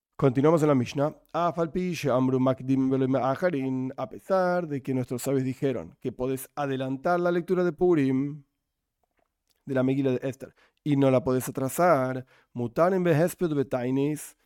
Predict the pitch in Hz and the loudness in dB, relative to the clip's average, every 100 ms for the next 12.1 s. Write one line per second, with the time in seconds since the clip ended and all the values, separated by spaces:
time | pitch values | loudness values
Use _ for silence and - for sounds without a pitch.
0 | _ _ - 180 190 170 127 156 175 139 | _ _ -4 -2 -2 -4 -4 -4 -2 -4
1 | 123 120 - 160 170 135 123 - - 135 | -8 -12 -4 0 0 0 -4 -16 -10 2
2 | 135 131 139 160 156 214 220 165 185 - | 4 4 4 2 2 2 4 4 2 -2
3 | - _ _ - 185 214 214 - 180 - | -18 _ _ -10 -4 0 0 0 -4 0
4 | 156 147 139 131 123 123 - 110 104 80 | 0 2 2 2 0 -2 -4 -4 -6 -12
5 | - _ _ _ _ _ _ _ 131 123 | -18 _ _ _ _ _ _ _ -10 -4
6 | 190 175 170 156 - 135 147 131 127 147 | 0 2 2 0 -4 -6 -2 0 2 2
7 | 156 147 135 - 151 139 123 127 127 127 | 2 0 -2 0 0 0 -2 -4 -6 -6
8 | 127 123 135 196 220 214 _ _ 170 180 | -8 -6 -4 0 0 -2 _ _ -4 2
9 | 196 196 - 170 156 185 170 160 180 165 | 4 2 0 2 4 4 0 -2 0 0
10 | 139 143 135 123 165 175 190 196 - _ | 0 -4 -4 -6 -6 0 2 0 -4 _
11 | _ _ 143 143 156 170 139 160 156 131 | _ _ -4 4 4 4 2 4 4 2